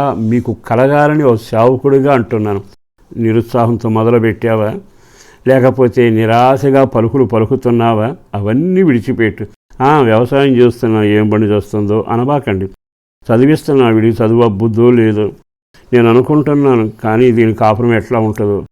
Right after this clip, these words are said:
అంటే నీ పదజాలమే నీకు విరోధంగాను, మేకులుగాను, గరుకుగాను ఆరకుండానట్లు జాగ్రత్త పడు.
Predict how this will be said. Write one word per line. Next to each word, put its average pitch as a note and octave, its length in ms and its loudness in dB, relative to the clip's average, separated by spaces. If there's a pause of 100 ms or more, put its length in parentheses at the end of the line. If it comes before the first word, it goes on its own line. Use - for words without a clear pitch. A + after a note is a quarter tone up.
(320)
అంటే C#3 340 2
నీ C3+ 160 4
పదజాలమే C#3 920 0
నీకు A#2+ 280 2
విరోధంగాను, C3 760 2
మేకులుగాను, A#2 680 0 (100)
గరుకుగాను A#2+ 560 0
ఆరకుండానట్లు A2+ 680 0
జాగ్రత్త G#2+ 540 -2
పడు. F#2 280 -6